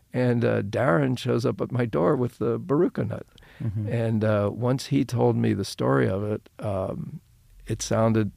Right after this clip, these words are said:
Speaker 1: just too perfect a fit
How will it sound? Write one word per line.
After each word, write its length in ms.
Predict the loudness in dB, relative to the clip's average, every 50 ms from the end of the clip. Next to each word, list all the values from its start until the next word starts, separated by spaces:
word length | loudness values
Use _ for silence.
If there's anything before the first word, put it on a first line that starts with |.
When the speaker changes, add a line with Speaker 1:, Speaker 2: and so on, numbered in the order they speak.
| -12 -20 -20 -12 -6
Speaker 1:
just 240 | -4 -4 -4 -4 -8 -18 -20 -20 -20 -20 -20 -20 -20 -20 _ -20 -20 -20 -16 -10
too 300 | -4 0 2 2 2 2 -2 -6
perfect 460 | -4 0 0 2 2 2 0 -2 -2
a 40 | -4
fit 380 | -4 -6 -4 -2 -2 0 -2